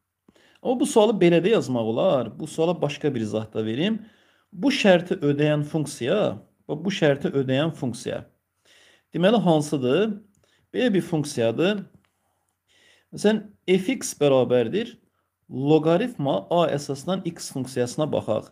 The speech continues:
De, təbii ki, loqaritma A əsasından funksiyası bu bərabərliyə tabe olan bir funksiyadır. F dörd otuz ikidir. Loqaritma, deməli, loqaritma, e, deməli,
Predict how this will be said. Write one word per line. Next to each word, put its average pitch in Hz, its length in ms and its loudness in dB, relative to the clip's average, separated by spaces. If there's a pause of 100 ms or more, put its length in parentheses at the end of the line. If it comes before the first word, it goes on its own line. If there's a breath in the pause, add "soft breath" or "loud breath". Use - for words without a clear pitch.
(800 soft breath)
De, 147 160 -2
təbii 233 300 2
ki, 185 100 0
loqaritma 196 460 4
A 175 80 6
əsasından 147 460 -4
funksiyası 143 440 -6
bu 226 200 -6
bərabərliyə 151 640 4
tabe 151 320 -2
olan 139 240 -2
bir 131 120 -6
funksiyadır. 143 800 -2 (360 soft breath)
F 180 260 -2
dörd 226 240 2
otuz 147 360 -2
ikidir. 131 540 -2 (760)
Loqaritma, 156 1080 2 (2500 soft breath)
deməli, 135 340 2
loqaritma, 165 540 2 (340)
e, 107 120 -12
deməli, 123 460 -4